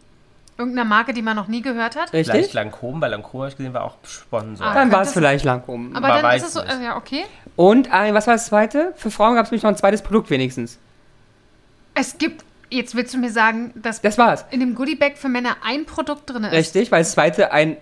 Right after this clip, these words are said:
Speaker 2: Fallstoffmagazin ist.
Speaker 1: Nee.
Speaker 2: Ein, und das zweite war nämlich ein Regenschirm. Das war für Männer.
Speaker 3: Bei Frauen war mehr drin.
Speaker 2: Na,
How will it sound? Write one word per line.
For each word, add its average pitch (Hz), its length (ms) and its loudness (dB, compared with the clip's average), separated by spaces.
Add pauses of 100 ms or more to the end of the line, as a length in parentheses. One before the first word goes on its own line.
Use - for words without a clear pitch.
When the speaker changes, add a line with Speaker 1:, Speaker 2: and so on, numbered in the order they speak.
(120)
Speaker 2:
Fallstoffmagazin - 2500 -2
ist. - 380 -10
Speaker 1:
Nee. 226 180 2 (180)
Speaker 2:
Ein, 180 60 -4
und 190 160 4
das 190 160 2
zweite 196 400 0
war 170 140 -2
nämlich 196 260 -6
ein 254 100 -2
Regenschirm. 151 640 -6
Das 160 100 -12
war 208 80 -2
für 277 100 -4
Männer. 127 380 -6
Speaker 3:
Bei 110 160 -2
Frauen 95 340 -8
war 147 100 0
mehr 117 200 -4
drin. - 240 -18 (160)
Speaker 2:
Na, 190 100 4